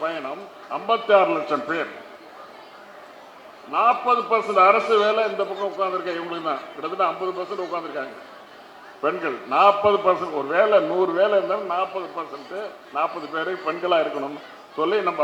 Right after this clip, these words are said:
அரசாங்கம் இப்ப வேலை கொடுத்துட்டு இருக்கு. புதுமை பெண் திட்டம், பன்னெண்டாவது படிச்சாச்சுன்னா உயர்கல்விக்கு போகணும், கையில பணம் கிடையாது,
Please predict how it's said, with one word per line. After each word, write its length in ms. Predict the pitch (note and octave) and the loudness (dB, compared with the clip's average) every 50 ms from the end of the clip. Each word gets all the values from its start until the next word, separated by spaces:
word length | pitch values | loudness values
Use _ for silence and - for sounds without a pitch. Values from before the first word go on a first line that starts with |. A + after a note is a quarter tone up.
| D3 | 2
அரசாங்கம் 380 | D#3 F3+ - - E3 D#3 E3+ F3 | 0 0 -2 -4 -6 -6 -6 -8
இப்ப 120 | - E3 C#3 | -10 -6 -4
வேலை 140 | D3+ E3 D#3 C#3 | -4 -4 -4 -6
கொடுத்துட்டு 320 | B2 A#2+ A#2 A#2+ A2+ - - | -10 -10 -14 -14 -16 -16 -16
இருக்கு. 240 | G#2 - - - - - - - - - - - - - - - - - - - - - - - - - - - - - - - - - - - - - - - - - - - - - - - - - - | -20 -20 -20 -20 -20 -20 -20 -20 -20 -20 -20 -20 -20 -20 -20 -20 -20 -20 -20 -20 -20 -20 -20 -20 -20 -20 -20 -20 -20 -20 -20 -20 -20 -20 -20 -20 -20 -20 -20 -20 -20 -20 -20 -20 -20 -20 -20 -20 -20 -10 -2
புதுமை 340 | F3 G#3 A#3 C4 C4 C4 B3+ B3 - - | -2 -2 0 0 -2 -2 -2 -2 0 0
பெண் 200 | A3 G#3 F#3 E3+ | 0 0 0 -2
திட்டம், 320 | F#3 F3+ - - D3 - - - - - - - - - | -6 -6 -4 -6 -6 -6 -6 -14 -16 -18 -20 -20 -14 -6
பன்னெண்டாவது 440 | - C#3+ F3+ G#3 G#3 G#3 G3+ G3 F#3+ - - | -6 -4 -2 2 4 6 6 6 4 2 -2
படிச்சாச்சுன்னா 560 | F3+ F#3+ - G#3+ G3 F3+ - E3 F3 G3 G3+ A3 A3 G3+ - - - - - - - - - - - - - - - - - - - - - | -4 -2 0 0 0 0 0 -4 -4 -4 -4 -4 -6 -8 -12 -16 -20 -20 -20 -20 -20 -20 -20 -20 -20 -20 -20 -20 -20 -20 -20 -20 -18 -8 -2
உயர்கல்விக்கு 600 | D#3 G#3 B3+ B3 - A3+ A3 G#3+ G#3 G3+ F#3+ G3+ - - | 2 2 2 2 2 0 0 2 2 2 0 0 -2 0
போகணும், 340 | F#3+ F#3 F3+ F#3 E3 B2+ A#2+ A#2+ - - - - - - - - | 2 2 2 2 0 -2 -4 -8 -12 -16 -18 -18 -20 -18 -10 -4
கையில 240 | E3+ F#3+ G#3+ G3+ F#3+ - - E3+ | -2 0 2 2 0 0 2 0
பணம் 200 | E3+ G3 F#3+ F3 | 0 0 0 -2
கிடையாது, 300 | D#3 D#3 D3 C#3+ - - | 0 0 0 0 -2 -6